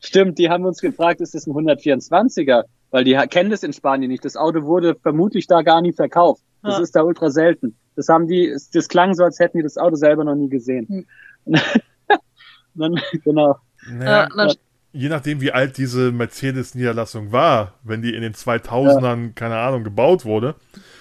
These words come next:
Speaker 3: Ich denk, war es so eine Werkstatt oder war es ein Händler?
Speaker 1: Beides.
Speaker 2: Beides, ja.
Speaker 3: So,
Speaker 1: Das
Speaker 3: wenn,
Speaker 1: war schon was Größeres, ja.
Speaker 3: wenn die erst einen gewissen Zeitraum gebaut wurden und aktiv eben neuere Modelle verkauft haben, sehen die nicht unbedingt ältere in ihrer Werkstatt.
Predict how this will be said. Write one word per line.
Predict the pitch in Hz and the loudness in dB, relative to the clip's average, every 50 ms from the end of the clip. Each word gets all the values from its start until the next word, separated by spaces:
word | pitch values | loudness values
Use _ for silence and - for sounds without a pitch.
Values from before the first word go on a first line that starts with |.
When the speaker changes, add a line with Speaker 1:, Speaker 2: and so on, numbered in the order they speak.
| - - - | -20 -20 -18
Speaker 3:
Ich | - - | -14 -14
denk, | 139 - - | -14 -12 -8
war | 127 120 127 131 | -2 2 2 2
es | 131 | 2
so | - | 2
eine | 131 120 110 | -2 0 4
Werkstatt | 120 131 175 - - 202 190 | 4 4 4 2 -2 -4 -4
oder | 180 160 | -2 -2
war | 165 | -2
es | 165 160 | -4 -4
ein | 147 | -4
Händler? | 127 127 127 120 110 104 98 92 _ _ _ _ _ _ _ _ _ _ _ _ _ _ _ _ _ _ _ _ _ _ _ _ | -4 -4 -4 -4 -8 -8 -8 -10 _ _ _ _ _ _ _ _ _ _ _ _ _ _ _ _ _ _ _ _ _ _ _ _
Speaker 1:
Beides. | - 127 151 160 131 110 - - | 2 2 2 2 2 -4 -6 -4
Speaker 2:
Beides, | - 185 202 226 220 208 180 - - | -4 -4 -4 -4 -6 -8 -10 -8 -6
ja. | 185 185 190 | -6 -6 -6
Speaker 3:
So, | - 120 113 - 113 101 90 | -4 -4 -4 -4 -6 -6 -6
Speaker 1:
Das | 110 123 123 | -4 0 2
Speaker 3:
wenn, | 143 | 2
Speaker 1:
war | 151 165 | 2 2
schon | - 240 214 | 0 -2 -4
was | 196 - - | -4 -4 -6
Größeres, | 185 190 190 - - - 123 - - | -20 -14 -8 -8 -4 -4 -4 -2 0
ja. | - - - _ _ _ _ _ _ _ _ _ _ _ _ - - _ - - - _ 151 135 - - _ - | 0 0 0 _ _ _ _ _ _ _ _ _ _ _ _ -20 -20 _ -20 -20 -20 _ -20 -20 -20 -20 _ -10
Speaker 3:
wenn | - 120 131 143 | -4 -2 -2 0
die | 156 135 | 0 0
erst | 139 147 143 131 - | 0 0 -2 -4 -6
einen | 151 127 | -10 -6
gewissen | 120 135 143 135 - 143 | -6 -6 -6 -6 -8 -8
Zeitraum | - 139 139 147 139 131 120 | -4 -4 -2 -2 -2 -2 -2
gebaut | 120 110 127 135 185 214 - 123 | 0 2 4 4 4 2 0 -2
wurden | 113 113 117 127 160 185 | -4 -2 -2 -2 -4 -6
und | - - 135 131 135 127 - - | -8 -6 -6 -6 -8 -10 -10 -8
aktiv | - 120 - - - - - - 190 214 190 147 - - - - 131 - | -8 -8 -8 -10 -20 -16 -8 -4 -4 -2 -2 -4 -6 -10 -14 -14 -12 -10
eben | 139 135 127 120 | -8 -8 -6 -4
neuere | 117 127 131 131 123 127 | -4 -2 -2 -2 -2 -4
Modelle | 120 123 123 117 | -4 -6 -6 -6
verkauft | 110 - 123 - - 147 180 185 - - | -8 -12 -16 -8 -4 -4 -4 -4 -4 -6
haben, | 110 107 110 131 160 180 _ _ _ _ _ _ _ _ _ _ - | -6 -6 -6 -6 -10 -16 _ _ _ _ _ _ _ _ _ _ -12
sehen | 151 110 135 147 165 | -4 0 0 2 2
die | 180 170 | 2 2
nicht | 165 170 - - | 0 -2 -2 -4
unbedingt | 180 170 170 160 139 151 156 151 | -6 -4 -4 -2 -2 -2 -4 -4
ältere | - - 143 160 156 160 147 151 | -2 -2 -2 -2 -2 -4 -6 -6
in | 151 | -6
ihrer | 143 139 143 139 | -4 -4 0 2
Werkstatt. | 165 180 - - - 120 104 98 | 2 2 2 0 -6 -8 -10 -10